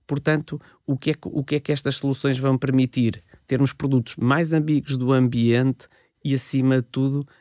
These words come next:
eh, eh, reduzir a nossa dependência do, do, dos, dos, dos, do, dos produtos fósseis. E, e, e repare numa coisa, Paulo, não é só, não se põe mesmo uma questão de, de,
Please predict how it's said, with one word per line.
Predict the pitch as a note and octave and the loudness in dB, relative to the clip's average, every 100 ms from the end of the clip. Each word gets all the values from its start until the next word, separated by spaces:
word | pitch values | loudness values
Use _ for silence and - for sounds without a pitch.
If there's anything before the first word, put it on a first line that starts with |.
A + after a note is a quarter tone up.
| - | -6
eh, | C#3 - | -4 -4
eh, | - | -6
reduzir | B2+ C3+ C3+ B2+ C#3 C#3+ | -2 -2 0 0 2 2
a | C3 | 4
nossa | C3 C3 - | 2 0 -2
dependência | C3 - C3+ B2+ C3 A#2+ B2+ | -4 0 2 2 2 0 -2
do, | C3 B2+ | -2 -2
do, | B2 | -4
dos, | B2 B2 A#2+ | -4 -4 -2
dos, | A#2+ A#2+ | -2 -2
dos, | A#2 A#2+ A#2 - _ _ - | -2 -4 -6 -14 _ _ -4
do, | B2+ B2+ B2 A#2+ B2 | 2 4 4 4 2
dos | B2+ B2+ | 0 -2
produtos | - C3+ C#3 C3 | -2 2 2 2
fósseis. | - D3 B2 - G2+ G2 - - - - | 0 2 0 0 -4 -6 -8 -14 -20 -8
E, | - - - - A#2+ | -6 -6 -8 -4 -2
e, | |
e | |
repare | C3 - D3+ C#3+ | -2 -2 -2 0
numa | C#3 C#3 | 0 0
coisa, | C#3 C3+ B2 | 0 0 0
Paulo, | A#2+ A2 G#2 - - _ _ _ | -4 -4 -6 -6 -8 _ _ _
não | D3+ D3 E3+ | 2 4 6
é | F3 | 4
só, | E3 - D#3+ D3+ D#3 _ _ - | 2 2 2 0 -4 _ _ 0
não | C#3 D#3+ | 2 2
se | - | 0
põe | D#3+ | 0
mesmo | C#3+ D3 C#3+ D3 | 2 2 2 2
uma | D3 C#3 | 2 0
questão | - - C#3+ C#3 C#3+ | -2 0 0 2 2
de, | C3 C3 C3 | 0 2 0
de, | A#2+ C3 C3 C3 C3 B2+ | 2 2 4 4 4 2